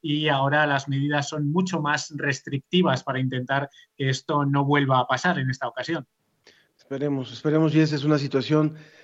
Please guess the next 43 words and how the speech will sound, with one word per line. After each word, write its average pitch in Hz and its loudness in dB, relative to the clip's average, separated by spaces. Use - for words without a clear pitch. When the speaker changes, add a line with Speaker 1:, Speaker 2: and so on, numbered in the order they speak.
Speaker 2:
para 151 2
todos 196 4
nuestros 151 0
hermanos 190 2
que 170 -4
nos 151 -2
escuchan 156 -6
en, 127 -4
en 127 -4
América 131 0
Latina, 120 2
es 160 4
lo 156 6
mismo, 120 2
o - -12
sea, 143 -4
no 156 4
podemos, 147 2
no 156 2
podemos 147 0
bajar 127 -2
la 135 0
guardia, 131 2
eso 139 -4
es 131 -8
cierto, 143 2
porque 120 -10
si 135 0
no 143 6
vamos 135 0
a 131 -4
volver 120 0
a 123 2
llenar 117 2
los 110 -6
hospitales. 117 -2
Y 139 6
bueno, 117 0
que 156 6
no, 151 10
no 156 8
deseamos 135 0
eso. 120 -6